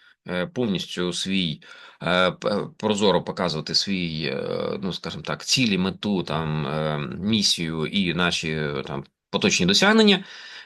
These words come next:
е, в цьому плані для того, щоби, е, на першому етапі просто колаборуватися з, ну, виявляти зацікавлені сторони, які готові з нами вступати в перемовини саме в тому самому сегменті.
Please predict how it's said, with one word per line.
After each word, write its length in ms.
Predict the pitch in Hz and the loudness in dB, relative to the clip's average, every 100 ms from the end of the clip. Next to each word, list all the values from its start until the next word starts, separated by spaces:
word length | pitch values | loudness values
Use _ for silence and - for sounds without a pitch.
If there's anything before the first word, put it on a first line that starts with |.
| - | 2
е, 160 | 117 | 4
в 80 | 104 | 2
цьому 280 | - 131 117 | 0 2 2
плані 360 | 147 175 208 165 | 4 4 4 4
для 180 | 101 | 4
того, 360 | - 147 160 131 | 2 2 2 2
щоби, 520 | - - 139 135 147 - _ - - _ - | 0 0 2 4 4 2 _ -20 -20 _ -10
е, 480 | 113 110 113 110 107 | -2 0 2 2 2
на 100 | 110 | 0
першому 320 | 113 - 98 | 0 -4 -4
етапі 460 | 98 139 160 143 123 | 0 0 0 -2 -4
просто 640 | 104 117 135 - 104 104 | 0 -2 -2 -4 0 0
колаборуватися 800 | 101 95 90 92 110 113 - 82 | 2 0 2 2 2 2 -4 -2
з, 400 | - - 90 82 | 0 0 -2 -2
ну, 180 | 147 101 - | -4 -6 0
виявляти 600 | 101 117 107 85 78 78 | 4 4 6 2 2 -4
зацікавлені 600 | 90 - 107 95 82 82 | -6 -6 0 0 0 -4
сторони, 500 | - 165 180 156 110 | 0 2 2 2 2
які 260 | 90 - 87 | 2 0 -6
готові 380 | 90 98 78 | -6 -4 -4
з 100 | 71 | -2
нами 360 | 87 87 73 73 - - - | 0 0 0 -6 -12 -20 -16
вступати 420 | - 80 87 87 82 | -14 -8 -4 -4 -2
в 20 | |
перемовини 440 | 90 90 180 180 | -2 2 6 6
саме 340 | - 113 156 147 | 6 4 4 2
в 80 | |
тому 340 | - 113 120 101 | 4 4 4 2
самому 600 | 82 90 90 87 73 - - | 0 0 0 0 -2 -6 -4
сегменті. 800 | - 110 101 110 85 78 69 | 0 2 4 4 2 0 -6